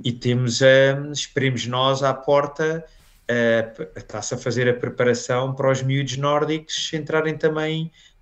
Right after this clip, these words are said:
para, para este plantel, e, portanto, o David Neres vai ter que, vai ter que lutar pelo lugar, e esperemos todos nós que ele volte ao seu pico de forma do início do ano, porque bem precisamos do,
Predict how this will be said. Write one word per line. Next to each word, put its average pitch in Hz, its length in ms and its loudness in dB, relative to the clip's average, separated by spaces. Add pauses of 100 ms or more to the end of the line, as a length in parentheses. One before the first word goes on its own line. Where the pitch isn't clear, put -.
(100)
para, 156 380 2 (420)
para 160 140 2
este 156 240 0
plantel, 165 520 0
e, 208 60 -2
portanto, 110 460 -6
o 120 80 -2
David 123 280 -2
Neres 131 260 2
vai 139 120 2
ter 143 140 -8
que, 165 460 -4 (260)
vai 156 160 4
ter 143 100 -2
que - 100 -10
lutar 117 440 -6
pelo 131 200 -2
lugar, 113 380 0
e 135 180 -4
esperemos 123 540 -6
todos 123 300 -4
nós 135 260 -4
que - 180 -10
ele 156 480 0 (400)
volte 123 300 -2
ao 120 60 -2
seu 123 280 -4
pico 123 200 -8
de - 80 -14
forma 123 380 0
do 120 120 0
início 123 360 -2
do 120 120 4
ano, 139 260 4
porque - 320 -6
bem 143 320 0
precisamos 143 520 -2
do, 143 440 -4